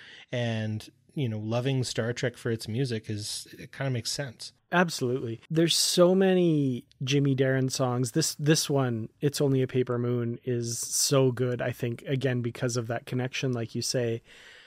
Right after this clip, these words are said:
Speaker 2: Uh, for the longest time when it was first airing, I was obsessed with his version of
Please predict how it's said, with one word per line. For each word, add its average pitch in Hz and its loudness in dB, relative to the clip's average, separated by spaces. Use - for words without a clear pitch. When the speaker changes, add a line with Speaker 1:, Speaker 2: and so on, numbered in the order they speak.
Speaker 2:
Uh, 120 -4
for 165 -2
the 165 2
longest 220 2
time 196 4
when 160 6
it 147 4
was 151 2
first - 4
airing, 139 6
I 139 2
was 214 0
obsessed - 0
with 139 4
his 135 4
version 135 4
of 123 -2